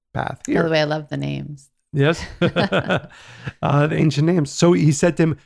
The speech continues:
Speaker 1: "When we walked by the shoemaker, why did you s-, laugh?" He says, "That man was asking for a shoe that will last him seven years. He's not even gonna live for another seven days."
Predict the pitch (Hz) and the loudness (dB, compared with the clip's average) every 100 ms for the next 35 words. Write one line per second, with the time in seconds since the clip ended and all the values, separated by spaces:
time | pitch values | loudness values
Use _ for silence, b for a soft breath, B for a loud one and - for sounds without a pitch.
0 | b 151 156 156 147 151 147 147 143 - | b 0 2 4 4 2 0 0 0 0
1 | 220 226 160 131 131 120 _ _ _ _ | 0 2 2 -2 -8 -10 _ _ _ _
2 | - 143 131 170 139 147 - - _ _ | -6 -4 -2 -4 -4 -6 -6 -18 _ _
3 | _ - 151 208 175 - _ _ _ _ | _ -6 -4 -4 -6 -12 _ _ _ _
4 | _ _ - 127 156 131 180 175 180 185 | _ _ -2 2 2 2 0 0 0 0
5 | 147 139 156 - _ 147 135 151 156 - | 0 -2 -6 -14 _ -4 -2 0 -2 -4
6 | 143 139 139 123 131 127 - 147 131 131 | -4 -2 -2 -6 -4 -4 0 0 0 -2
7 | 139 139 135 - 127 135 147 131 - b | -2 -2 -6 -6 -2 2 2 2 -2 b
8 | b _ 135 139 143 135 135 127 120 127 | b _ 0 2 2 0 0 0 2 2
9 | 123 139 131 139 120 - - - - - | 0 -2 -2 -4 -4 -2 -2 -4 -6 -14